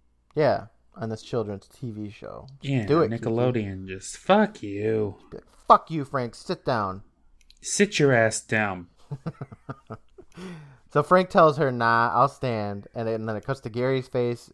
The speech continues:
Speaker 1: and he says, "Just tell the fucking story. Just tell this goddamn story, Eric." <laughs> Eric puts his little popcorn baggie aside, and he begins the story appetizer. He says, "Well,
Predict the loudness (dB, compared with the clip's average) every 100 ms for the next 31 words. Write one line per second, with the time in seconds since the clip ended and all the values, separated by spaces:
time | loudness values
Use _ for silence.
0 | -10 -8 -6 -6 -6 -6 -6 -8 -6 -4
1 | -4 -6 -14 -16 -6 -6 -6 -8 -10 -10
2 | -14 -10 -10 -10 -14 _ _ -8 0 2
3 | 0 0 0 0 -6 -8 -6 -6 -6 -8
4 | -10 -10 -12 _ _ _ _ -14 -14 -14
5 | -18 -2 0 2 -2 -4 2 2 4 6
6 | 4 4 0 2 2 2 2 -2 2 2
7 | 4 4 0 -4 -8 -6 -6 -6 -8 -8
8 | -4 -6 -6 -12 -12 -4 0 0 0 -4
9 | -6 -8 -4 -4 -4 -6 -6 -10 -20 _
10 | _ -14 -12 -4 -2 -2 -2 4 6 6
11 | 2